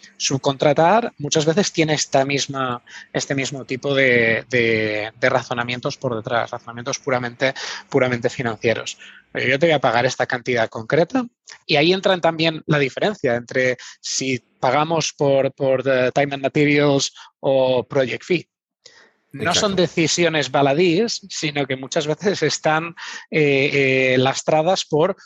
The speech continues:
Speaker 1: cómo necesitamos ponerlo en el P and L, en el balance sheet, por qué va a pasar el año que viene. ¿Vamos a dar, dar dividendos o vamos a hacer una nueva ronda? ¿Vamos a incrementar?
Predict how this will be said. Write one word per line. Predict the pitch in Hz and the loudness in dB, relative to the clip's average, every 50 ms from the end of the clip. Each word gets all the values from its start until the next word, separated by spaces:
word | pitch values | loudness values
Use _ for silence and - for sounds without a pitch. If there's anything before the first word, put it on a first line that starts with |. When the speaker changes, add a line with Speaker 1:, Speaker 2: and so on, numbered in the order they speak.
| - _ _ _ _ _ | -20 _ _ _ _ _
Speaker 1:
cómo | _ 165 165 165 175 180 170 | _ 0 0 2 2 -2 -2
necesitamos | 165 151 - 151 - 147 131 - 151 160 170 156 - | -2 -4 -4 -4 -4 -4 0 0 0 0 0 -4 -6
ponerlo | - - 151 160 170 170 165 160 139 | -8 -6 -2 0 2 2 2 2 0
en | 127 123 | -2 -2
el | 117 113 | -6 -8
P | - 127 120 | -6 -6 -8
and | 131 151 | -6 -4
L, | 190 208 202 190 160 | -2 0 2 2 2
en | 143 127 | 0 -2
el | 123 123 | -4 0
balance | 131 135 135 147 160 - - 185 | 2 2 2 2 0 -2 -2 -2
sheet, | 196 208 202 - - - _ _ _ | -2 -2 -4 -8 -18 -20 _ _ _
por | - 156 156 175 196 - - _ | 0 2 2 2 2 0 -4 _
qué | _ 180 160 | _ 0 0
va | 160 | 2
a | 147 | 2
pasar | 151 - - 139 | 2 2 2 2
el | 139 135 | 2 2
año | 127 120 107 | 0 -4 -6
que | - 120 | -6 -4
viene. | 120 113 110 - - _ _ _ _ _ _ _ _ _ _ _ _ _ _ _ _ _ _ _ _ _ _ _ _ _ _ _ _ | -4 -4 -4 -6 -10 _ _ _ _ _ _ _ _ _ _ _ _ _ _ _ _ _ _ _ _ _ _ _ _ _ _ _ _
¿Vamos | - 127 135 151 180 - - | -4 -4 -2 0 0 2 2
a | 160 | 4
dar, | 147 143 135 135 131 | 4 4 4 4 4
dar | 131 135 127 127 123 123 | 4 4 4 2 2 2
dividendos | 123 120 113 117 113 135 151 170 185 233 240 247 233 - - | 0 0 0 2 2 0 0 2 0 2 2 2 0 -2 -4
o | 147 123 123 120 117 | -4 -4 -4 -4 -2
vamos | 120 127 147 160 - 175 | 0 0 0 0 0 0
a | |
hacer | 151 - 151 | 0 0 -2
una | 139 131 131 | -2 -4 -6
nueva | 131 127 123 120 123 | -4 0 0 2 2
ronda? | 120 147 180 190 196 208 202 | 2 2 0 2 2 4 4
¿Vamos | 170 151 143 143 135 - | 4 2 2 0 -2 0
a | 143 131 127 127 127 | 2 2 2 2 2
incrementar? | 135 131 131 135 131 127 127 131 131 131 131 131 | 0 -4 -8 -10 -8 -8 -6 -2 0 0 2 0